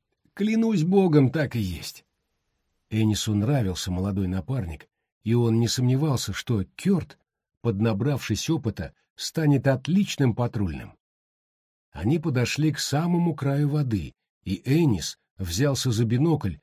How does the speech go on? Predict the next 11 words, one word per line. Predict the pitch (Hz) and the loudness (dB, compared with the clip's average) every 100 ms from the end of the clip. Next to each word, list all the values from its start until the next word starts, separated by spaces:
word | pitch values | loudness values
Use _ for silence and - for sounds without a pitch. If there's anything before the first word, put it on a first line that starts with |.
| _ - | _ -8
висевший | 95 113 - 135 - 123 113 | -4 -2 -2 -4 -2 -4 -2
у | 120 | 0
него | 123 117 | 2 2
на | 113 | 0
шее | 98 143 147 104 | 0 -2 0 2
на | 107 | 0
кожаном | - 120 98 110 110 | -2 -4 0 2 2
ремешке. | 107 107 - - - _ _ _ _ _ _ _ _ _ _ _ _ _ _ _ _ _ _ _ | 2 0 -4 -12 -14 _ _ _ _ _ _ _ _ _ _ _ _ _ _ _ _ _ _ _
Нет | 71 90 147 180 | -6 0 0 0
наклейки | 156 165 160 170 180 170 | -2 0 2 2 4 2
техосмотра, | 156 151 165 147 131 139 123 104 98 85 76 - | 2 0 0 0 2 2 4 2 0 -6 -6 -10